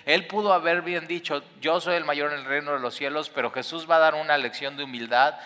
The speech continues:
y él no dice, "Yo soy el mayor en el reino de los cielos", sino mira lo que hace en el versículo dos. Y llamando Jesús un ni-, niño, lo puso en medio de ellos. Ahora, esto nos dice muchísimo de Jesús.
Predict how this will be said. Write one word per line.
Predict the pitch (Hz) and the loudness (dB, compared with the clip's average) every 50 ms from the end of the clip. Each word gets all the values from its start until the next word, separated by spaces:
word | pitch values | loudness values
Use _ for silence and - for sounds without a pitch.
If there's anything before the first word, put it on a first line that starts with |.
| - - - - - | -18 -18 -20 -18 -10
y | - 123 147 | -4 0 2
él | 165 170 180 180 | 2 2 0 0
no | 175 170 165 | 0 0 0
dice, | 156 147 131 127 - 170 143 | 0 -2 -4 -4 -4 -4 -4
"Yo | 139 139 | -4 -4
soy | 135 139 143 135 | -4 -2 -4 -4
el | 131 123 | -2 -2
mayor | 120 117 117 123 127 131 127 | -2 -2 0 0 -2 -2 -4
en | 123 117 | -6 -8
el | 110 | -6
reino | 110 117 120 120 123 123 120 | -4 -2 -2 -2 -2 -4 -4
de | 117 | -4
los | 107 104 98 - | -4 -6 -8 -6
cielos", | - 131 127 127 139 143 156 151 - - - - - - | -4 -2 -2 0 0 -2 -4 -4 -10 -14 -20 -20 -20 -20
sino | _ - - 123 120 123 123 | _ -6 -4 -2 -2 -2 -2
mira | 135 - 143 139 151 156 165 165 | -4 -8 -10 -8 0 2 2 2
lo | 160 151 143 | 2 0 -2
que | - 143 | 0 0
hace | 131 131 127 139 | 0 0 0 -4
en | 131 127 | -6 -6
el | 117 117 | -8 -8
versículo | 107 110 104 - - 123 117 127 120 117 110 | -8 -8 -10 -10 -12 -12 -12 -10 -8 -8 -6
dos. | 104 110 110 104 107 - - - _ _ _ _ _ _ _ _ _ _ _ _ _ _ _ | -4 -4 -4 -4 -6 -10 -16 -18 _ _ _ _ _ _ _ _ _ _ _ _ _ _ _
Y | - 131 | -8 -4
llamando | 127 143 139 147 156 170 175 185 175 | 0 0 0 2 2 2 2 2 -2
Jesús | 156 160 139 - 143 143 - | -2 -4 -6 -6 -10 -10 -10
un | 156 147 147 156 | -10 -10 -10 -12
ni-, | 165 180 - - | -12 -14 -14 -12
niño, | 147 147 165 180 170 143 123 127 | -10 -10 -10 -8 -6 -4 -4 -2
lo | 135 131 123 | -2 -4 -6
puso | - 143 135 143 151 | -6 -8 -6 -6 -6
en | 143 143 | -4 -2
medio | 147 147 139 143 135 135 | -2 -2 -2 -2 -2 0
de | 139 143 151 160 | 2 2 2 0
ellos. | 175 175 170 143 117 113 - - - _ _ _ _ _ - - - - - - - _ _ _ _ _ _ _ _ _ _ _ _ _ _ _ _ _ _ _ _ _ _ _ _ _ _ _ _ _ _ _ _ _ _ _ _ _ _ _ _ _ _ _ _ _ - | -2 -4 -4 -6 -6 -8 -12 -16 -18 _ _ _ _ _ -20 -20 -20 -20 -20 -20 -20 _ _ _ _ _ _ _ _ _ _ _ _ _ _ _ _ _ _ _ _ _ _ _ _ _ _ _ _ _ _ _ _ _ _ _ _ _ _ _ _ _ _ _ _ _ -6
Ahora, | - 135 143 143 - - - - 147 | -2 0 0 0 -2 -4 -4 0 0
esto | 156 160 - 202 185 | 0 2 0 0 -2
nos | 160 147 120 | -2 -2 -2
dice | 139 156 156 180 | -4 -4 -2 -4
muchísimo | 160 147 135 - - 170 180 170 175 156 139 127 | -4 -6 -8 -6 -4 -4 -4 -4 -6 -4 -2 -2
de | 123 123 | -2 -2
Jesús. | 131 127 - - 170 180 170 147 - - - | -4 -6 -6 -6 -8 -10 -12 -12 -14 -18 -20